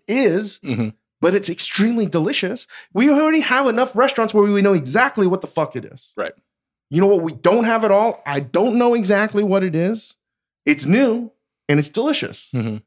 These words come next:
Speaker 2: But what you're also saying, I think, David, I think you're right, is, like, the, the responsibility and, like, the blame for, like, a good or bad restaurant culture in a city always falls at the feet of the chefs.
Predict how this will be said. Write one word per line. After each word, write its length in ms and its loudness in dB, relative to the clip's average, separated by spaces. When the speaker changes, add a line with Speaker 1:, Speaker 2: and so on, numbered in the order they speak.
Speaker 2:
But 80 2
what 140 0
you're 100 2
also 240 0
saying, 360 0
I 80 0
think, 440 -6
David, 280 -2
I 40 -2
think 160 -6
you're 140 -2
right, 220 0
is, 100 -4
like, 260 -4
the, 640 0
the 260 -2
responsibility 1160 0
and, 160 -4
like, 160 -6
the 140 -4
blame 580 0
for, 260 -2
like, 260 -4
a 100 -10
good 340 0
or 140 0
bad 440 0
restaurant 460 -2
culture 340 -4
in 60 -4
a 60 -8
city 320 -2
always 360 -2
falls 320 -2
at 60 -10
the 80 -14
feet 200 -6
of 100 -4
the 80 -10
chefs. 480 -4